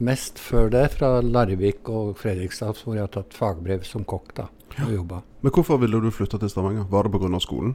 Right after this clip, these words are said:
Speaker 1: Det var hotellfagskolen
Speaker 2: Ja.
Speaker 1: som var
Speaker 2: Ja.
Speaker 1: å ta, og meningen var jo det å ta hotellfagskolen, og så skulle jeg reise hjem til Fagernes og bli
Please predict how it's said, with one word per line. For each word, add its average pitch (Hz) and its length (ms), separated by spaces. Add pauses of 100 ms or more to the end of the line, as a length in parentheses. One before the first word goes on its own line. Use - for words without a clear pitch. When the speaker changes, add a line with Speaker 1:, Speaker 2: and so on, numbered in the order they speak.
Speaker 1:
Det 131 160
var 147 140
hotellfagskolen 110 760
Speaker 2:
Ja. - 0
Speaker 1:
som 131 280
var 104 380 (200)
Speaker 2:
Ja. 151 100 (800)
Speaker 1:
å 123 100
ta, 117 120 (120)
og 131 80
meningen 120 520
var 113 180
jo 117 100
det 110 160
å 101 160 (720)
ta 123 100
hotellfagskolen, 117 840
og 190 60
så 160 160
skulle 151 260
jeg 143 40
reise 135 240
hjem 113 300
til 120 100
Fagernes 120 600
og 139 260
bli 123 480